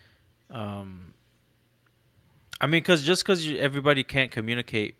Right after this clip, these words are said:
outwardly doesn't mean you lose your hearing. So you'd still have your music, you'd still have everything else. There'd just be s-, just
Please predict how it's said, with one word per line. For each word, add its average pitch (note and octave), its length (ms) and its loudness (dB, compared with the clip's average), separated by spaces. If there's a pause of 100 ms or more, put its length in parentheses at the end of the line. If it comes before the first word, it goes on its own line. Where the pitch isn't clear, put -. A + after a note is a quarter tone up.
(160)
outwardly G#2 540 0
doesn't G#2 320 -6
mean G#2 140 -8
you G#2 120 -10
lose G2+ 220 -10
your G2 100 -10
hearing. G#2 380 -8
So - 300 -10 (280)
you'd B2 160 -2
still D3 220 4
have A#2 240 2
your G#2+ 120 -2
music, D3+ 500 6
you'd A#2 120 -2
still A#2 260 0
have G#2 460 0 (380)
everything C3 480 0
else. B2+ 540 4 (340)
There'd A#2 200 2
just G#2+ 220 -4
be G#2 420 -4
s-, - 300 -12 (340)
just - 300 -6